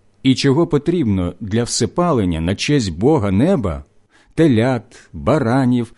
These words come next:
ягнят, пшениці, солі, вина і олії, на розпорядження священників, що в Єрусалимі, нехай їм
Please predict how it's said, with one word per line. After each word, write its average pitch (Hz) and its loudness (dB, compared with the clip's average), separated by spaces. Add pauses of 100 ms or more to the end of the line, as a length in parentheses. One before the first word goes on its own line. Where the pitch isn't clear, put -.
(220)
ягнят, 127 2
пшениці, 135 0 (160)
солі, 139 0 (260)
вина 143 2
і 143 2
олії, 110 0 (560)
на 101 2
розпорядження 117 0
священників, 107 -2
що - 0
в 110 0
Єрусалимі, 107 0 (920)
нехай 135 -2
їм 147 0